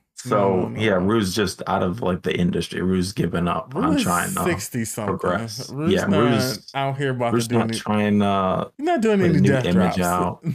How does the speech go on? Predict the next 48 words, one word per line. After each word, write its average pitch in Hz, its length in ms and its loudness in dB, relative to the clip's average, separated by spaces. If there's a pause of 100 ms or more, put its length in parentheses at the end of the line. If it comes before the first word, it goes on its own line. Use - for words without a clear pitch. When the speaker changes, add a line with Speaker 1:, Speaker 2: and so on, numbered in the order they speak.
(200)
Speaker 2:
<laughs> - 0 - (720)
Speaker 1:
<laughs> - 340 -2
We 131 180 -10
knew 90 340 0
that. - 280 -12 (540)
Speaker 2:
Well, 247 420 0
uh, 175 80 -14 (340)
it's 202 140 0
kinda 214 300 0
like, 185 260 0
why 139 420 -2
change? 143 440 -2
If 135 340 -6
it 156 80 -2
ain't 143 220 -2
broke, 135 300 -4
don't 135 200 -2
fix 139 380 -6
it 156 280 -4
type 160 240 -6
of 160 140 -6
situation. 170 960 -10 (800)
Speaker 1:
Yeah, 208 240 2
Speaker 2:
I'm - 20 0
Speaker 1:
Ru's 190 220 2
Speaker 2:
just - 40 0
saying, - 260 2
I 135 100 0
Speaker 1:
just - 0 -
Speaker 2:
would 151 160 0
like 139 160 0
Speaker 1:
not - 20 0
Speaker 2:
some 98 220 4
Speaker 1:
in - 80 4
Speaker 2:
more - 100 2
Speaker 1:
it - 60 -2
anymore. - 400 2
Speaker 2:
variety. 113 100 -6
You 120 160 -6
know 113 60 -12 (460)
what 302 80 -20
I'm 294 120 -16
saying? 277 260 -16
Speaker 1:
Yeah, 214 240 -4 (360)
true. 92 260 -10 (760)
That'd 107 160 -2
be 110 80 0
great. 104 380 0